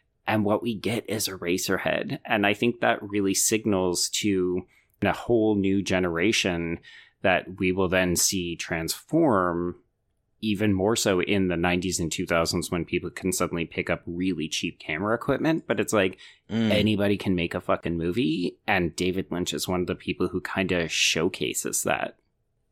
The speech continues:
Speaker 2: Yeah. I, I was amazed that this was a first movie, 'cause it
Speaker 1: Right?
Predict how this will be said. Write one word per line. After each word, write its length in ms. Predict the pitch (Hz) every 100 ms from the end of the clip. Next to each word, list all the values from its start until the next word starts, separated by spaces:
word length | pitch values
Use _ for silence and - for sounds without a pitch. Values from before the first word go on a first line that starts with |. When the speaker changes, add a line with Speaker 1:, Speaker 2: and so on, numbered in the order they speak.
| _ _
Speaker 2:
Yeah. 400 | - 95 76 67 - _ _ _ - - - - _ _
I, 120 | 139 -
I 60 | 156
was 200 | 170 170
amazed 440 | 139 110 110 107
that 100 | 98
this 200 | 95 90
was 120 | 98 80
a 60 |
first 400 | - 87 80 -
movie, 360 | 85 82 82 82
'cause 240 | - 104
it 140 | 107 -
Speaker 1:
Right? 200 | 131 170